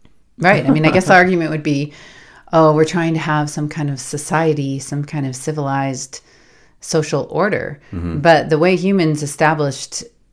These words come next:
Speaker 1: social order, really for most of human, the vast majority of human existence,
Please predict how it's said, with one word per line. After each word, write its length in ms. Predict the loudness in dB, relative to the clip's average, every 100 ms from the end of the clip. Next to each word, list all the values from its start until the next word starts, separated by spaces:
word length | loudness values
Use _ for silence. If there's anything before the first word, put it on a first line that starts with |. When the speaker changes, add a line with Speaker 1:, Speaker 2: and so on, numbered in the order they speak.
| _
Speaker 1:
social 360 | -4 -2 -2 -2
order, 560 | -2 -2 -2 -4 -8 -12 _ _ _ _ _ _
really 360 | 0 4 4 2
for 180 | -2 -4
most 480 | -2 -2 -4 -6
of 160 | -6 -6
human, 580 | -6 -4 -2 -4 -4 -8
the 80 | -12
vast 400 | 2 4 4 0
majority 460 | -6 -4 -4 -4 -6
of 80 | -6
human 300 | -6 -6 -6
existence, 800 | -8 -6 -8 -10 -12 -12 -14